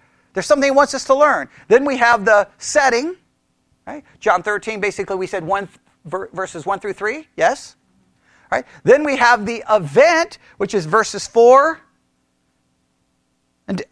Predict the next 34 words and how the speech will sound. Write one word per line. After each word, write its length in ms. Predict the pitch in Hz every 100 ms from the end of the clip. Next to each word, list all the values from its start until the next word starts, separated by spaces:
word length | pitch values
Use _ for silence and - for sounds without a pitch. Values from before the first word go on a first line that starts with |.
| -
down 260 | 131 214 214
to 80 | 202
what? 160 | 196 160
Verse 180 | 175 -
fourteen, 380 | 202 - 220
I 80 | 214
think 160 | 220 226
we 80 | 214
said? 280 | 247 311 - _ _ _ _ _
Right, 80 | 165
fourteen, 460 | - 226 - 214 214 _ -
the 120 | 240
event, 520 | 214 302 311 269 - _ -
and 180 | 220 240
then 140 | 240
we've 180 | 240 214
understood 580 | 240 262 254 - 294 370
the 80 | 285
event 380 | 214 208 240 -
to 80 | 208
be 220 | 240 233
a 380 | 240 240 247 _ _ _ _ _
parable. 720 | - - 196 143 113 160 87 _ _ _ _ _ _ _ _ _ -
All 100 | 156
right, 160 | 131 - _ _ _ 175
now, 320 | 180 107 - _ _
what 340 | - 170 247 254
are 120 | 220
we 220 | 208 214 214
to 140 | 220
learn 460 | 180 165 165 165 156 _ _
from 400 | 147 135 143 135 _
the 100 | 147
parable? 600 | - 185 113 160 - _